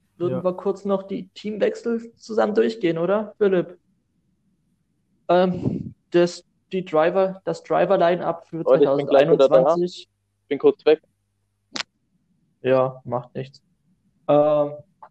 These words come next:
Speaker 1: Driver-Line-Up zweitausendeinundzwanzig. Fangen wir bei Mercedes an. Es verändert sich nichts,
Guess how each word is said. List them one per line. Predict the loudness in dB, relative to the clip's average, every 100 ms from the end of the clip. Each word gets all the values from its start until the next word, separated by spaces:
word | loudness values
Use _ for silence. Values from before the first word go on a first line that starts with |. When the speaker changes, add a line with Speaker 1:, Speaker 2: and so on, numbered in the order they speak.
| _ _ _ _ -20
Speaker 1:
Driver-Line-Up | -2 2 2 2 2 0 -2 -2 -4
zweitausendeinundzwanzig. | -2 -2 0 -2 -4 -4 -4 -6 -8 -8 -6
Fangen | -4 -2
wir |
bei | -2 0
Mercedes | 0 -2 -4 -2
an. | -2 -2 -2
Es | -4 -4
verändert | -2 0 2 -2 -4
sich | -10 -12 -12
nichts, | -8 -6 -6 -10 _ -20